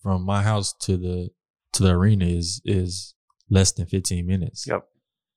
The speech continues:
Speaker 1: And other places, it's, it, you have, like, L A or anywhere else, you, I mean, you're spending damn near half the day.
Speaker 2: Yeah.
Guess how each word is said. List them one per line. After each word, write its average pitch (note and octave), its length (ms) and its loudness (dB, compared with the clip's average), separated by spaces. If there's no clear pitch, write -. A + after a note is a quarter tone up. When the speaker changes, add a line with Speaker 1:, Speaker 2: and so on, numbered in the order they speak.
Speaker 1:
And G2+ 200 4
other A#2+ 180 2
places, G2+ 500 -4
it's, - 320 -6
it, G2 300 -6
you G#2 180 -2
have, F#2+ 140 0
like, G2 240 -6
L G#2+ 220 0
A G#2+ 140 2
or F#2 460 -2
anywhere B2 380 4
else, G#2 240 0
you, G2+ 240 -4
I A2 40 -12
mean, F#2 220 -6
you're G2 180 2
spending F2+ 600 0
damn G2+ 220 6
near F#2 100 -4
half F#2+ 240 -8
the F#2 80 -8
day. F2+ 420 -4
Speaker 2:
Yeah. G2 280 -8